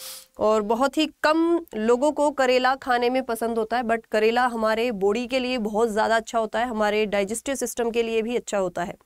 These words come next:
तो करेले में कड़वाहट इनमें से किसके कारण होती है? मोमोडर्सिन के कारण। किसके कारण होती है? मोमोडर्सिन के कारण। चलिए, श्वसन जड़ किस प्रकार के पौधे में पाई जाती हैं?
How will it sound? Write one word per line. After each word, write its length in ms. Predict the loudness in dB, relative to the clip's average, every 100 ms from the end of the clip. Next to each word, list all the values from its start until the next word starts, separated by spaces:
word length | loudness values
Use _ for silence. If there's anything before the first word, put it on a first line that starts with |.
| -18 -14 -14 -6
तो 80 | -4
करेले 460 | 0 2 2 2 2
में 180 | 2 2
कड़वाहट 520 | 0 2 2 0 -2
इनमें 300 | -4 0 0
से 260 | 0 -2 -4 -16 -20 -6
किसके 380 | -6 -2 0 0
कारण 320 | 2 2 0
होती 300 | -4 -4 -4
है? 200 | -2 -2
मोमोडर्सिन 840 | 0 0 0 -2 -4 -6 -6 -6
के 160 | -8 -10
कारण। 300 | -10 -10 -12 _ _ -20 -20 -12
किसके 280 | -6 -2 0
कारण 240 | 2 2 2
होती 280 | -2 -2
है? 160 | -2 0
मोमोडर्सिन 760 | 2 2 2 0 0 -2 -4 -4
के 140 | -4
कारण। 320 | -6 -8 -10 -16 _
चलिए, 360 | -4 -2 -2 -6 -12 -20 -20
श्वसन 440 | -2 0 2 0 2
जड़ 160 | 0
किस 200 | 0 -4
प्रकार 420 | -4 -2 2 2
के 160 | 0 -6
पौधे 400 | -2 -2 0 0
में 180 | 0 0
पाई 240 | 0 -2
जाती 340 | 0 -2 -2 -4
हैं? 140 | -4